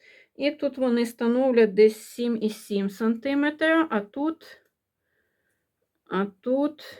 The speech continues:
п'ять і, ну, теж п'ять і сім.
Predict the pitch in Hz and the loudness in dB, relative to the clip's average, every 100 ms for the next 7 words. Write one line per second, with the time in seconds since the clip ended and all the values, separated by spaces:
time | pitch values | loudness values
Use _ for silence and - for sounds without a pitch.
0 | - _ _ _ - 202 226 254 269 - | -20 _ _ _ -10 2 4 4 0 -8
1 | - 208 233 240 226 _ _ _ _ _ | -10 -6 -4 -6 -12 _ _ _ _ _
2 | _ _ _ _ _ _ _ _ _ - | _ _ _ _ _ _ _ _ _ -6
3 | 415 - 190 185 - 180 175 - 185 - | -4 -2 -2 -2 0 0 0 -4 -10 -2
4 | 285 330 | 2 2